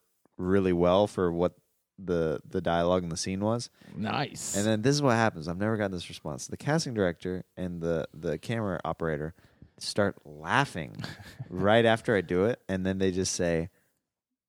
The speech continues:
Speaker 1: "That was awesome. That was exactly what we needed. Thank you so much. That was great." And then I just did one take and I left, and I was like, "Well, I felt really
Speaker 2: You're
Speaker 1: good
Speaker 2: like,
Speaker 1: about that audition."
Speaker 2: "Mm, all right."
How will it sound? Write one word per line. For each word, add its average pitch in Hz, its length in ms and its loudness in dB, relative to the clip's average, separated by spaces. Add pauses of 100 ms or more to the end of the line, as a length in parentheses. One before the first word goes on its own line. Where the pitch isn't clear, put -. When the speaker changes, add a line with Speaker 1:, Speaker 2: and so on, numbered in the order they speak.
(140)
Speaker 1:
"That 113 360 0
was 196 240 -2 (300)
awesome. 98 640 -2 (640)
That 117 100 6
was 170 240 8
exactly 113 840 2
what 101 220 6
we 98 120 0
needed. 87 380 -4
Thank 131 340 -4
you 127 80 -4
so 107 320 0
much. 98 300 -2
That 92 60 -4
was 87 120 -8
great." 92 440 0 (240)
And 87 160 -8
then 80 340 -4 (240)
I 92 120 2
just 92 220 -4 (320)
did 104 160 2
one 95 220 0
take 92 260 -2
and 78 80 -8
I 73 60 -6
left, 76 300 -2
and - 80 -12
I - 20 -8
was 78 100 -8
like, 71 220 -10
"Well, 139 240 0
I 139 140 -6 (480)
felt 110 240 2
really 139 220 6
Speaker 2:
You're 143 80 2
Speaker 1:
good 143 160 6
Speaker 2:
like, 139 120 10
Speaker 1:
about - 40 -4
that 90 140 6
audition." 147 680 2
Speaker 2:
"Mm, 175 40 2
all 185 200 4
right." 214 360 0